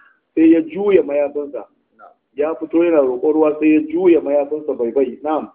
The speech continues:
Speaker 2: باب دعاء النبي صلى الله عليه وسلم اجعلها عليهم سنين كسنين يوسف.
Speaker 1: Babun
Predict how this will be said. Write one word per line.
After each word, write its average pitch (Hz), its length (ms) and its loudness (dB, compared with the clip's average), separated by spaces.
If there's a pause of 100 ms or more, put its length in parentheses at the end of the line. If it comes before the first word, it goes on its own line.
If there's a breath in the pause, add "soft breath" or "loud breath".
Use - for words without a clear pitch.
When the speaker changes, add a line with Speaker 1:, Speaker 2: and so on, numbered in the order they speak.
(520)
Speaker 2:
باب 190 280 0
دعاء 165 320 0
النبي 151 440 2
صلى 143 100 -6
الله 139 140 0
عليه 131 220 -4
وسلم 151 440 -2
اجعلها 156 540 -6 (140)
عليهم 147 560 0 (240)
سنين 147 440 0
كسنين 135 420 -2
يوسف. 131 220 4
Speaker 1:
Babun 175 460 -2